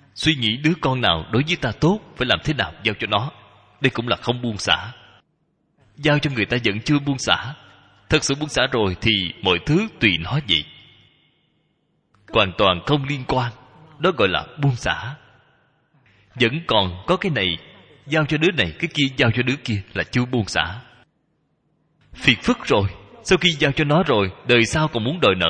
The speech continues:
nó. Đời trước tao giao cho mày nhiều như vậy, mày còn phải trả cho tao. Tất cả chúng sanh,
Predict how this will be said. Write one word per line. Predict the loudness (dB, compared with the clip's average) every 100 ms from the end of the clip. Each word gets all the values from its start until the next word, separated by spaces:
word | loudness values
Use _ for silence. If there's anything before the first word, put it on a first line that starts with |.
| 0
nó. | -4 -6 -8 -16 -4
Đời | 2 2 4
trước | 2 0 -4
tao | -2
giao | -2
cho | 0 0
mày | 0 -2
nhiều | -2 -2
như | -2 -2
vậy, | -2 -4 -8 -4
mày |
còn | -2 -2
phải | -4
trả | -2
cho | -2 -4
tao. | -4 -8 -8 -18 _ _ _ _ _ _ _ _ _ _ _ _ _ _ _ _ _ -8 -2
Tất | -2
cả | -2
chúng | -4
sanh, | -2 0 0